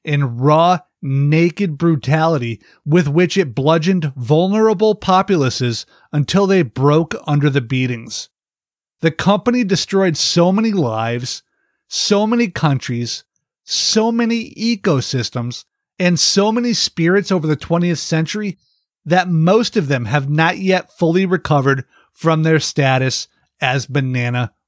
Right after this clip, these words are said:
republics. United Fruit itself was never the same after the coup in Guatemala. Its decline was gradual over the next two decades, but the decline was steady. It was eventually taken over by corporate raider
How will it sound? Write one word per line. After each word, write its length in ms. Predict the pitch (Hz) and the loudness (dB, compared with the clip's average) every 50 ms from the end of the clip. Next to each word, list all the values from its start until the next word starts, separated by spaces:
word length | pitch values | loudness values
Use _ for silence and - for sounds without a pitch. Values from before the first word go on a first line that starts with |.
| _ | _
republics. 960 | - 131 127 - - - 139 127 113 120 117 117 - - - - - - - _ _ _ _ _ _ _ _ _ _ _ _ _ _ - | -4 -4 -4 -4 -4 -6 -6 -6 -6 -8 -12 -14 -16 -18 -16 -16 -16 -16 -18 _ _ _ _ _ _ _ _ _ _ _ _ _ _ -6
United 540 | 156 160 180 190 214 233 262 277 269 202 | -2 0 2 2 2 2 2 0 -2 -4
Fruit 340 | - - - 175 180 208 - | -6 -4 0 2 2 2 0
itself 580 | 180 147 - - - 156 143 139 165 151 - - _ _ _ _ _ _ _ _ - | -4 -10 -8 -6 -2 0 2 2 0 0 -4 -8 _ _ _ _ _ _ _ _ -2
was 220 | 135 151 139 113 | 0 0 0 2
never 340 | 143 151 170 190 202 190 226 | 2 2 2 4 2 2 2
the 80 | 190 180 | 0 0
same 460 | - - - 175 165 170 175 170 170 | -2 0 2 2 4 4 4 2 2
after 260 | 160 147 139 - 175 | 0 0 0 -2 -2
the 100 | 151 143 | -2 -2
coup 300 | 139 - - 165 160 151 | -2 -2 2 2 4 4
in 140 | 151 143 139 | 2 2 0
Guatemala. 760 | 123 135 135 131 123 127 123 120 120 117 110 107 101 101 - _ _ _ _ _ _ _ _ _ _ _ _ | 0 0 2 2 2 0 0 -2 -2 -2 -2 -4 -6 -10 -12 _ _ _ _ _ _ _ _ _ _ _ _
Its 240 | 196 202 - - - | -2 -2 -2 -4 -8
decline 680 | - - 196 226 196 - - 233 233 226 233 240 233 208 | -4 0 0 0 0 0 -2 0 0 0 0 0 0 0
was 140 | 180 156 | 0 -2
gradual 680 | 131 - 151 160 160 170 185 190 156 196 202 208 208 208 | -2 -2 0 2 2 4 2 2 2 0 0 2 2 2
over 240 | 160 180 156 139 | 2 0 0 0
the 100 | 151 151 | 0 -2
next 240 | 151 156 160 151 - | -2 -2 -2 -4 -6
two 140 | - 220 214 | -6 -6 -4
decades, 600 | 170 156 175 170 156 - 190 180 180 160 147 - - _ _ _ _ _ _ | -2 0 0 0 0 0 0 0 0 0 -2 -6 -14 _ _ _ _ _ _
but 140 | - 160 143 | -2 0 0
the 80 | - 151 | 0 -2
decline 640 | 131 147 139 - - 151 151 151 151 156 160 147 - _ _ _ - | -2 -2 -4 -2 0 2 2 4 4 2 2 0 -4 _ _ _ -6
was 180 | 131 139 131 | -4 -2 -2
steady. 520 | - - - - 156 127 113 117 117 - _ _ _ _ _ _ _ _ _ _ _ _ | -2 -4 -6 -6 -6 -6 -6 -8 -14 -16 _ _ _ _ _ _ _ _ _ _ _ _
It 160 | - 185 214 226 | 0 2 2 4
was 180 | 233 202 160 | 4 2 4
eventually 480 | 185 151 147 185 202 196 - 214 247 226 | 2 2 2 2 0 0 -2 -2 -4 -4
taken 380 | - - 226 233 233 220 208 | 0 2 0 0 2 0 2
over 280 | 175 156 160 156 180 180 | 2 4 4 4 2 2
by 180 | 143 156 151 135 | 2 2 0 0
corporate 520 | - - - 190 202 - 208 226 214 - | -2 -2 0 0 0 0 0 -2 -2 0
raider 500 | 175 165 160 151 147 139 147 147 139 - | 0 2 2 2 4 4 2 2 0 -2